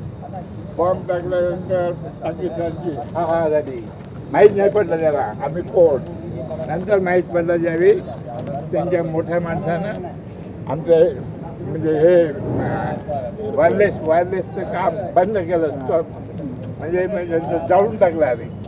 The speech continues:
त्याला काहीच हे नव्हतं की पुढे आपल्या वेस्ट पाकिस्तानला इन्फॉर्मेशन द्यायला. आणि त्यामुळे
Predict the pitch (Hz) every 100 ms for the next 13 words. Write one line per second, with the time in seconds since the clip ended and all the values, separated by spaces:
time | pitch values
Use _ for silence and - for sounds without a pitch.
0 | - - - - 151 160 180 - 160 214
1 | 190 196 190 190 208 185 151 156 151 -
2 | 190 - - 180 180 165 - 175 185 160
3 | 151 175 170 - - - - 139 143 185
4 | 185 - 170 180 160 180 160 165 160 156
5 | 151 160 165 151 139 151 131 110 - -
6 | 120 - - - - - 113 180 190 220
7 | 233 208 196 208 254 -